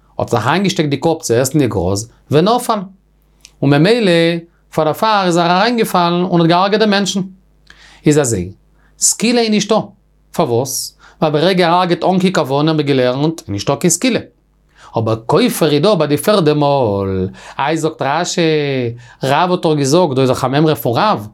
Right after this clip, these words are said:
און רב, ווייל ער געזאגט האט, מיט דעם דלת, ביי די משנה, וואס מען געלערנט דארט,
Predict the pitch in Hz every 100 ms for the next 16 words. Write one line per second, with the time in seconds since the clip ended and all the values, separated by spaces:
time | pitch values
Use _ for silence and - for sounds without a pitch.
0 | _ - - 160 160 175 156 170 170 170
1 | 175 156 165 135 123 180 196 147 110 120
2 | - _ 156 143 139 202 202 180 170 147
3 | 143 180 190 170 156